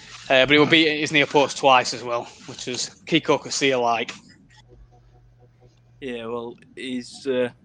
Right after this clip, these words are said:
Speaker 2: he's saved us more points than he's cost us this season. And for a twenty-year-old keeper in Premier League, it, how often do you hear a twenty-year-old goalkeeper playing week in, week out in the Premier League? So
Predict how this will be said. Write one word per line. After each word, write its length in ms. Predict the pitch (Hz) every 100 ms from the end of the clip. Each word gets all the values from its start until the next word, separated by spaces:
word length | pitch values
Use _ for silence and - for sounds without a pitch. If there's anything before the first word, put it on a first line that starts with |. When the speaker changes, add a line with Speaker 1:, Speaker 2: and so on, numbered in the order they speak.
| -
Speaker 2:
he's 220 | 123 120
saved 300 | - 143 131
us 140 | 127 113
more 200 | 127 117
points 360 | - 120 -
than 120 | 117 113
he's 300 | 101 - _ -
cost 320 | 113 - -
us 160 | 104 104
this 200 | 101 -
season. 380 | 107 107 107 110 _ -
And 380 | 113 107 107 107
for 160 | - 107
a 80 |
twenty-year-old 760 | 101 123 113 113 110 110 104 -
keeper 340 | 113 110 110
in 80 | 107
Premier 360 | - 110 107 104
League, 320 | 104 101 _ _
it, 100 | - _ _ _ -
how 140 | 117
often 360 | 117 117 - 110
do 200 | 107 107
you 60 | 107
hear 260 | 107 107 101 _ _ _ _
a 40 | -
twenty-year-old 720 | - 107 110 107 104 104 101
goalkeeper 600 | - 107 104 107 101 101
playing 300 | - 110 107
week 220 | 110 107 110
in, 160 | 107 - _ _ _ _ -
week 260 | 113 113
out 300 | 107 104 104 -
in 160 | 107 104
the 60 |
Premier 380 | - 104 104 104
League? 360 | 104 104 101 - _ _
So 360 | - 104 104